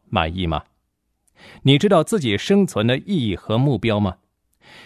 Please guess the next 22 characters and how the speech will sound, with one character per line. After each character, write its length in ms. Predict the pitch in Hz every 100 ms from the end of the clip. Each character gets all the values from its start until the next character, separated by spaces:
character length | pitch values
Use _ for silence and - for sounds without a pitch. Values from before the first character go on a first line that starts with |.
| -
你 140 | 139 139
知 100 | 185
道 140 | 151
神 280 | 120 - 147
在 140 | 170
你 160 | 156 123
身 260 | - 208 196
上 140 | 180
的 100 | 135
计 280 | - 226 147
划 280 | 131 117 85
和 160 | 117
旨 220 | 113 95
意 140 | 82 101
吗？ 180 | 90 - _ _ _ _ _ _ - -
你 120 | 135 143
认 200 | 214 175
识 280 | - 139 104
神 320 | - 127 147
向 260 | - 220 175
着 120 | 147
你 240 | 110 85